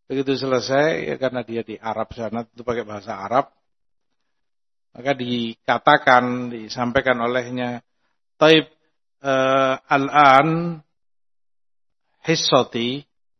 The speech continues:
ini waktuku untuk bicara, "antunna isma'na." Ini para laki-laki tadi, para profesor, doktor. "Antunna isma'na al-kalam, wa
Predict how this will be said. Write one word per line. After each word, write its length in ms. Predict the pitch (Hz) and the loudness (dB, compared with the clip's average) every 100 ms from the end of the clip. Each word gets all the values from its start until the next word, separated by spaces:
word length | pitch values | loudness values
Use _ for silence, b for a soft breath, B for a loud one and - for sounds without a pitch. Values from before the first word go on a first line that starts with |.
| _ _ 117 | _ _ -6
ini 80 | 120 | 0
waktuku 500 | 120 - 135 - 127 | 0 0 -2 2 2
untuk 480 | 117 117 117 117 _ _ _ _ _ - | 4 2 0 -2 _ _ _ _ _ -12
bicara, 640 | 117 127 113 123 139 151 _ _ _ _ _ _ 143 | -8 -4 0 2 2 0 _ _ _ _ _ _ 4
"antunna 1040 | 147 139 - 214 170 156 165 202 214 - - | 6 6 8 8 8 8 8 6 2 -4 -4
isma'na." 800 | 151 180 190 170 160 135 - _ _ _ _ _ _ _ _ _ _ _ 170 | 0 8 10 10 6 2 0 _ _ _ _ _ _ _ _ _ _ _ -18
Ini 80 | 190 | -4
para 240 | 160 143 | 0 2
laki-laki 560 | 139 - 135 127 - 117 | 0 -2 2 2 2 -4
tadi, 240 | 123 113 | -4 -4
para 480 | 110 113 113 110 107 _ _ | -4 -2 -2 -6 -10 _ _
profesor, 800 | 104 101 110 110 - 113 110 - | -10 -8 -8 -10 -6 -4 -4 -4
doktor. 640 | 120 104 _ 117 113 - _ _ _ _ _ _ _ | -8 -8 _ 0 2 -2 _ _ _ _ _ _ _
"Antunna 960 | 147 151 143 214 185 185 226 254 - _ _ _ _ _ _ | 2 2 6 8 8 10 10 8 2 _ _ _ _ _ _
isma'na 640 | - 135 151 175 151 156 143 131 | -6 -4 6 8 8 4 0 0
al-kalam, 720 | 131 123 143 143 131 160 165 _ _ _ _ _ _ _ 139 131 131 117 226 _ _ _ _ _ _ 117 | 0 4 8 8 8 4 -2 _ _ _ _ _ _ _ -20 -20 -20 _ _ _ _ _ _ _ _ _
wa 280 | 120 127 | -4 2